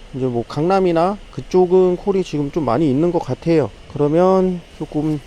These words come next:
이제 이따 아파트 빠져나가서 고민 좀 해보고요.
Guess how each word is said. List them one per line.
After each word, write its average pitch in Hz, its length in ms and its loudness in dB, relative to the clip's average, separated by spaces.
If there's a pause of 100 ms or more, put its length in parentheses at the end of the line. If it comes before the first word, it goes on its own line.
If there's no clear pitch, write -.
이제 160 160 0
이따 170 340 2
아파트 180 540 2
빠져나가서 170 680 0 (720)
고민 160 340 0
좀 143 160 0
해보고요. 160 640 0